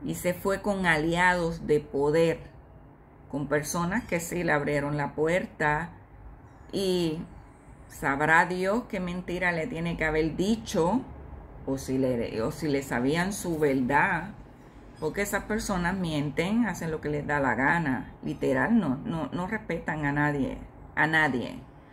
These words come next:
Eh, entonces, él se fue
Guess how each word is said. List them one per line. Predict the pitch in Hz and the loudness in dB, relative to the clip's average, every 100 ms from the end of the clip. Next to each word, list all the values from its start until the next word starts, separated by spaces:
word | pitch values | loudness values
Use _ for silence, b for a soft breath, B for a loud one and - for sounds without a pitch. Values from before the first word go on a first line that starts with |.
| B B B - | B B B 0
Eh, | 147 147 139 135 123 147 - - - - - - | 2 4 4 2 2 -2 -8 -20 -20 -16 -16 -10
entonces, | 196 185 180 185 233 233 226 - - - - - - - - - - | -8 -4 -2 -2 2 2 2 -10 -16 -20 -20 -20 -20 -20 -20 -8 -2
él | 170 | 0
se | 214 | 2
fue | 226 262 220 196 233 | 2 4 4 2 0